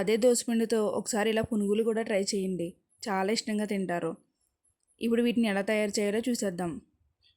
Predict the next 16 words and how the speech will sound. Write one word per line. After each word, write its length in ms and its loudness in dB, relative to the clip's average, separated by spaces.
నేను 220 2
ఈ 100 0
పునుగుల 280 2
కోసం 280 0
టూ 80 2
కప్స్ 280 -4
దోశ 140 2
పిండిని 320 0
తీసుకున్నాను. 540 -4
ఇందులోకి 520 2
వన్ 180 2
స్పూన్ 320 0
సాల్ట్, 380 0
చిటికెడు 440 4
బేకింగ్ 380 4
సోడా, 280 2